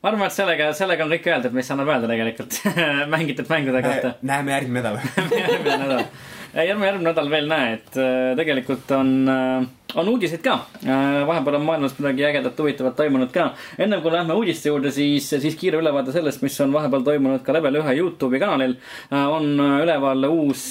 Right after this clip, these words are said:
Speaker 1: video mängust Recore ja, ja mängust nimega Dreadnought ka. Et kui tahate nende kohta uut ägedat, äh,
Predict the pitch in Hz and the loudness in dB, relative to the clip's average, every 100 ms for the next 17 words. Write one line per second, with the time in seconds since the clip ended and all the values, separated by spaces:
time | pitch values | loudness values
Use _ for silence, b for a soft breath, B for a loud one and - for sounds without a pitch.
0 | - 139 165 135 131 127 160 131 127 - | -2 0 2 2 2 2 0 0 -2 0
1 | 135 180 233 - 151 143 135 - B B | 0 2 0 0 2 2 0 -4 B B
2 | 139 139 139 135 135 135 135 135 139 165 | 0 2 2 4 4 4 4 2 2 0
3 | 143 143 147 143 135 127 170 165 143 143 | 0 -2 0 2 0 0 0 0 0 0
4 | 131 - 175 110 - - 120 117 135 135 | -2 -2 -2 -2 -8 -8 -4 0 0 0
5 | 139 131 139 135 175 151 143 139 - 160 | -2 -2 0 2 2 0 0 0 0 0
6 | 160 160 143 135 - - 147 143 143 143 | 0 0 0 -2 -4 0 0 2 2 2
7 | 143 | 2